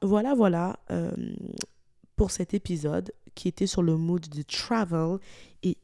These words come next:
administratif. Et voilà, je te dis au prochain épisode où on va parler de mes premiers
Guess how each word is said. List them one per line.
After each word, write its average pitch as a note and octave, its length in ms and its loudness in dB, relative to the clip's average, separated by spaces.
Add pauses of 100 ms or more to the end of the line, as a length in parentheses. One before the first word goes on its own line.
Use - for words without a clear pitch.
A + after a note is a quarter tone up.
(140)
administratif. - 960 2 (760)
Et A#3 500 4 (180)
voilà, F#3+ 520 0 (380)
je F#3 140 2
te A3+ 160 0
dis G3 300 -2
au F#3 100 2
prochain - 480 2
épisode E3+ 680 -4 (360)
où G3 180 0
on F#3 100 -2
va E3+ 140 0
parler E3 340 -2
de E3 120 0
mes D#3 160 -2
premiers F#3 520 -2